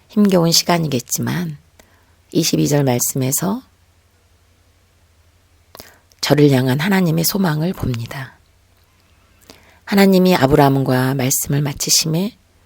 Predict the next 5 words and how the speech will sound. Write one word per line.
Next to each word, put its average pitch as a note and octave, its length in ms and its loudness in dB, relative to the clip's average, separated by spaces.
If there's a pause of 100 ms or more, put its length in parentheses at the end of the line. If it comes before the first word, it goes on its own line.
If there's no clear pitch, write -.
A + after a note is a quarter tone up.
(300)
그를 C#3 280 0
떠나 D3+ 480 -4 (140)
올라가셨더라. C#3+ 1040 -10 (960)
상처와 F#3+ 720 6
트라우마로 C#3+ 920 2